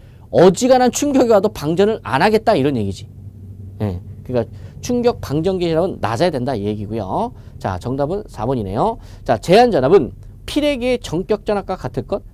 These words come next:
자, 이게 말이 됩니까? 어우, 이 말도 안 돼-, 말도 안 되는 말을 이렇게 적어놨네. 음, 말이 안 되죠.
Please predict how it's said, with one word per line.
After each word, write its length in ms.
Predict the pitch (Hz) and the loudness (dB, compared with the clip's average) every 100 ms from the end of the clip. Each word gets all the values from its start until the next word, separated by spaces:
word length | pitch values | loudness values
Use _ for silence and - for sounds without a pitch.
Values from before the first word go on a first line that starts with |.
| - | -6
자, 80 | 104 | -4
이게 160 | 110 | -2
말이 380 | 92 98 127 180 | -4 -4 -4 -4
됩니까? 580 | - 113 202 - 107 - - - - - - - - | -4 -4 -4 -6 -10 -12 -20 -20 -20 -20 -20 -20 -8
어우, 340 | 104 107 95 95 | -4 -2 -4 -8
이 200 | 139 190 - - | -10 -10 -12 -12
말도 260 | 190 151 220 | -2 0 2
안 100 | 233 | 0
돼-, 80 | - - - - - - | -4 -16 -20 -20 -20 -8
말도 300 | 101 156 160 | -4 0 0
안 100 | 147 | 0
되는 180 | 165 165 | -2 0
말을 360 | 120 160 208 - | 0 0 -2 -4
이렇게 540 | 107 104 98 - 196 220 | -8 -8 -8 -8 -10 -10
적어놨네. 720 | 107 123 120 95 113 104 98 - - - - | -10 -8 -8 -10 -10 -12 -14 -20 -20 -20 -14
음, 120 | 107 98 | -10 -6
말이 220 | 117 151 | -6 -6
안 100 | 101 | -6
되죠. 320 | 135 110 | -6 -6